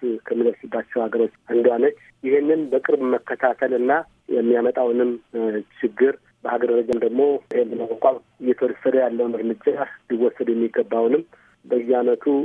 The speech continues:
የተለያዩ ምሁራን ጥናት እየሰበሰበ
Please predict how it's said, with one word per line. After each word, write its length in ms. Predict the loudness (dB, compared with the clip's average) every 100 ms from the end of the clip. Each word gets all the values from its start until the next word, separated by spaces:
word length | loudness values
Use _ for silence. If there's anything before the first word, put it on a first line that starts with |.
| -4 _ 0
የተለያዩ 680 | 0 0 -2 -2 0 2 2
ምሁራን 360 | 2 2 2 -2 -4 -8 _ -4
ጥናት 280 | -2 -2 -2
እየሰበሰበ 640 | -10 -6 -2 -4 -2 -2